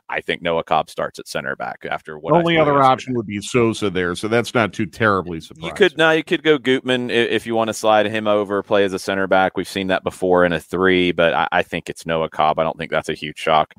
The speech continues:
Speaker 1: Um, it's, Osetu was a full participant in training yesterday.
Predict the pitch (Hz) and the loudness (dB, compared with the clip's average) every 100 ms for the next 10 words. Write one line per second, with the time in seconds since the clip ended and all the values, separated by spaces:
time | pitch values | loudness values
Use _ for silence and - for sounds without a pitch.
0 | _ _ _ _ _ 107 107 107 101 101 | _ _ _ _ _ 0 2 2 -2 -12
1 | _ _ 104 117 127 - 131 147 143 147 | _ _ -14 -8 -4 2 2 4 0 0
2 | 135 120 120 120 117 110 110 - 92 92 | -2 0 0 0 -2 0 0 0 -2 -4
3 | 80 87 82 78 60 - - | -2 -2 -2 -8 -10 -14 -18